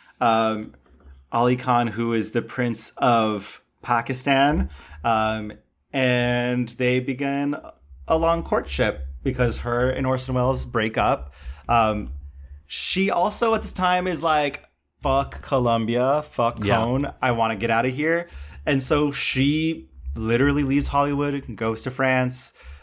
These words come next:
Speaker 1: um, breaks her contract, and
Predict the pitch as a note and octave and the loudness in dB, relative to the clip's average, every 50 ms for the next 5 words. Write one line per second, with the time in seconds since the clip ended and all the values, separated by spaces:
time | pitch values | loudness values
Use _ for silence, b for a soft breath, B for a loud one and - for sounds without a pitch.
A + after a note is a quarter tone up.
0 | B - A#2+ A2+ A2 A2 G#2+ G#2 G#2 - - _ - - B2+ B2+ C3 B2+ - C3+ | B 0 2 4 4 4 2 0 -2 -8 -12 _ -2 0 2 2 2 0 -2 -4
1 | B2+ - A#2 A2+ A#2 A#2+ A#2+ - B2 A#2 A2+ A2 - - B B B B B B | -2 0 0 0 0 0 2 4 4 4 4 2 -2 -10 B B B B B B
2 | B - B2+ A#2+ A#2 A2+ A2 G#2+ G#2 - | B 0 2 4 4 4 2 -2 -6 -10